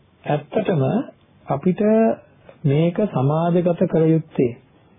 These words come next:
බුදුරජාණන් වහන්සේගේ පණිවිඩය සමාජගත කළ යුත්තේ ස්වාමීන් වහන්සේලා විතරද? එහෙම එකක් තියනවද ධර්මයේ සඳහන් කරලා?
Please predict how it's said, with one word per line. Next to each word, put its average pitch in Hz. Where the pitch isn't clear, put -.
බුදුරජාණන් 180
වහන්සේගේ 185
පණිවිඩය 147
සමාජගත 147
කළ 160
යුත්තේ 160
ස්වාමීන් 147
වහන්සේලා 151
විතරද? 120
එහෙම 143
එකක් 147
තියනවද 139
ධර්මයේ 123
සඳහන් 123
කරලා? -